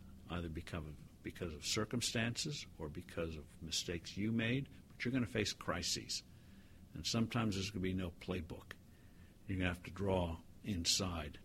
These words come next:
to deal with this thing with no, uh, no guarantee of success. And, uh, you gotta have that, uh, uh, fortitude to, to face that. You have to be an innovator if you're gonna be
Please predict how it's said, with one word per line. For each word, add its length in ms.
to 100
deal 300
with 160
this 260
thing 260
with 200
no, 520
uh, 40
no 180
guarantee 640
of 120
success. 760
And, 380
uh, 420
you 160
gotta 180
have 220
that, 180
uh, 60
uh, 240
fortitude 720
to, 340
to 100
face 380
that. 180
You 80
have 120
to 80
be 160
an 80
innovator 500
if 120
you're 100
gonna 120
be 360